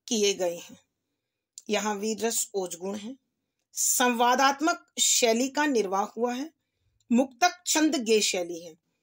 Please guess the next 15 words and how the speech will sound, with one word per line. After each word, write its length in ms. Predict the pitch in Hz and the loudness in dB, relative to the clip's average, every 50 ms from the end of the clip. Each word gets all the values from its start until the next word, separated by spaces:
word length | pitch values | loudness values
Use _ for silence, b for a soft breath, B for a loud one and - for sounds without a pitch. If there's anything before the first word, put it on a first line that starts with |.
| _ _ _ - _ - - | _ _ _ -20 _ -12 -4
यहाँ 480 | 208 220 214 196 214 208 247 302 _ _ _ _ _ _ _ _ _ _ _ _ _ _ _ - 202 | 0 0 0 0 0 -4 -4 -8 _ _ _ _ _ _ _ _ _ _ _ _ _ _ _ -10 -4
रूपक, 460 | 180 202 196 196 - 220 220 - _ _ _ _ _ _ _ _ _ _ _ _ _ _ _ - | -2 -2 -2 0 -2 -4 -4 -4 _ _ _ _ _ _ _ _ _ _ _ _ _ _ _ -4
अनुप्रास, 840 | 220 208 202 202 202 - 220 214 202 202 220 - - - - - - _ _ _ _ _ _ - | -2 0 0 0 -2 0 2 2 4 4 2 0 -2 -4 -4 -8 -12 _ _ _ _ _ _ -8
संबोधन 880 | - - - - - 277 262 269 254 254 285 294 262 320 370 370 359 - 254 | -4 -2 0 2 2 2 4 4 4 4 4 4 4 4 2 0 0 0 0
आदि 320 | 247 262 262 240 349 359 | 2 2 4 2 2 0
अलंकारों 720 | - - 247 233 240 254 254 240 - 269 269 277 294 294 294 | 0 2 4 6 6 6 4 4 4 2 4 4 4 2 2
का 200 | - 330 339 349 | 2 2 2 2
सुंदर 580 | - - - - - 302 302 311 277 339 359 359 | 0 0 -2 0 2 2 2 4 4 4 4 4
सटीक 640 | - - - 269 240 - 269 269 294 285 - - | 2 2 2 2 0 0 0 -2 -2 -2 -2 0
प्रयोग 420 | 262 214 214 208 202 196 190 - - - - | 0 0 2 2 2 2 2 0 -4 -12 -6
हुआ 200 | 190 185 175 175 | -4 -2 -2 -2
है। 300 | 175 240 240 190 - _ _ _ _ _ _ _ _ _ _ _ _ - | -2 -4 -4 -4 -6 _ _ _ _ _ _ _ _ _ _ _ _ 4
पद 200 | 285 311 294 285 403 | 4 4 6 6 4
संख्या 760 | 392 - - - - - 294 269 269 262 - - 285 262 269 | 4 4 4 2 2 4 4 4 4 2 2 2 2 2 2
दो, 520 | 214 214 190 - - 202 190 170 - - | 2 -2 -6 0 4 4 4 4 2 -6